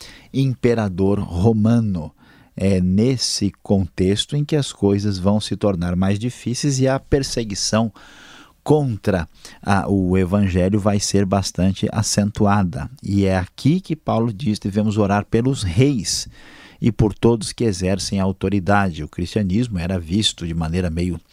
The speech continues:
que suspeita, ah, aqui por causa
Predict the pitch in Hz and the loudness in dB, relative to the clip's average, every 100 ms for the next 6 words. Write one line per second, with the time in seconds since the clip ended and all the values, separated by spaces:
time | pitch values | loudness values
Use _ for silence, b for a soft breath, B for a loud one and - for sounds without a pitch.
0 | B B B B B - - 78 - 101 | B B B B B -2 -2 0 -2 -2
1 | - - 117 165 160 - 73 - B B | -2 2 2 2 -2 -8 -10 -10 B B
2 | B 85 87 67 85 90 - 90 107 135 | B 0 2 2 0 0 0 2 2 0
3 | 139 - 123 110 - 92 98 98 107 120 | -2 -2 -2 0 0 2 2 2 0 0